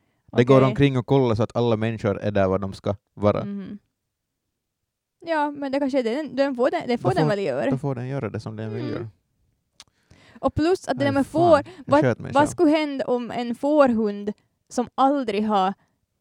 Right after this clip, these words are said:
Speaker 2: sett ett får, om du skulle som bara sett den ut vid någon får, tror du
Speaker 1: Det
Speaker 2: den
Speaker 1: att
Speaker 2: skulle
Speaker 1: jag
Speaker 2: veta vad den gör, den
Speaker 1: Ja,
Speaker 2: ska
Speaker 1: ja.
Speaker 2: göra då?
Speaker 1: Ja, jag vet.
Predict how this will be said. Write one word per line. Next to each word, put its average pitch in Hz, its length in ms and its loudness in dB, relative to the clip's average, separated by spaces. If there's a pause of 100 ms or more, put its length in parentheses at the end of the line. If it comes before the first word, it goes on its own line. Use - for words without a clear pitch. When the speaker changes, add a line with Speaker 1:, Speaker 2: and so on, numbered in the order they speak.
(380)
Speaker 2:
sett - 300 -6
ett 220 120 0
får, 196 440 0 (160)
om 233 120 -10
du 269 100 0
skulle 277 140 0
som 240 100 -2
bara 214 200 2
sett 247 220 -2
den 175 300 -6 (200)
ut - 160 -12
vid 196 140 -4
någon 180 100 -4
får, - 260 -4
tror 214 180 -4
du 214 60 0
Speaker 1:
Det - 60 0
Speaker 2:
den - 60 4
Speaker 1:
att - 40 -2
Speaker 2:
skulle - 160 -2
Speaker 1:
jag - 60 6
Speaker 2:
veta - 140 -2
vad 175 100 -6
den 151 100 -8
gör, 147 200 -6
den 98 100 -4
Speaker 1:
Ja, 196 80 2
Speaker 2:
ska 196 80 0
Speaker 1:
ja. 208 60 -4
Speaker 2:
göra 214 120 -6
då? 233 200 -10
Speaker 1:
Ja, 127 140 2
jag 107 80 2
vet. 113 180 2